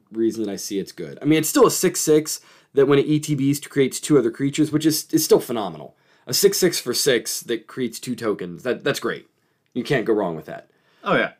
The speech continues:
Speaker 1: But he really does shine mostly in a werewolf deck. Yeah.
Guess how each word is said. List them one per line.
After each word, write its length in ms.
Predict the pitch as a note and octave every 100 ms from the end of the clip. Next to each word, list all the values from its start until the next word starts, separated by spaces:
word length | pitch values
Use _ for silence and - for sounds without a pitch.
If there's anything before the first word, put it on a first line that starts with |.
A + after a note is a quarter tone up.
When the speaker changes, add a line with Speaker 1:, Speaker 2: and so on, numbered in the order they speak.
| B2+
Speaker 1:
But 400 | A#2+ D#3 C#3+ -
he 160 | B2
really 380 | D3 D3 D#3 C#3+
does 180 | B2+ A2+
shine 480 | - A#2 G2 F#2 F#2
mostly 320 | F#2 E2+ F#2+
in 80 | F2
a 40 |
werewolf 360 | E2 C2+ G#1 -
deck. 220 | - - _ _ _ _ _ _ _ -
Yeah. 220 | G2 D#2